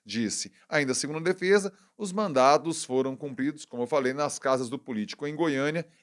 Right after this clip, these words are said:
e Piracanjuba. A defesa quer saber primeiro do que se trata pra não dar informação, o que é bastante prudente.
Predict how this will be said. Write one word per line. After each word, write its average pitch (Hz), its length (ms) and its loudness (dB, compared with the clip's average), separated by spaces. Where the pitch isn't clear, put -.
e 180 100 -4
Piracanjuba. 123 880 0
A - 100 -20
defesa 180 380 2
quer 190 180 -4
saber 143 360 0
primeiro 147 400 -4
do 151 60 -10
que - 120 -18
se - 120 -10
trata 131 360 -2
pra 143 220 -4
não 143 200 -8
dar 127 160 0
informação, 139 500 -4
o - 20 -14
que - 100 -6
é 127 40 2
bastante 135 280 -2
prudente. 117 480 -10